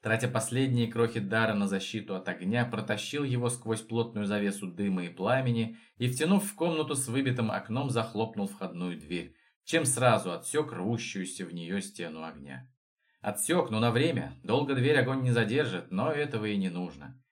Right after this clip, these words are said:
Передохнув секунд двадцать, я вновь отдал карабин унтеру,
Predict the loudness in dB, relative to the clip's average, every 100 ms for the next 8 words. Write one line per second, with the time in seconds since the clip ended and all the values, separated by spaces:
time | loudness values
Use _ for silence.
0 | _ _ -2 4 4 4 0 0 0 2
1 | 2 2 2 0 -2 2 2 2 -2 -2
2 | -2 -2 -2 -2 -4 -2 -4 -4 -4 -2
3 | -2 -2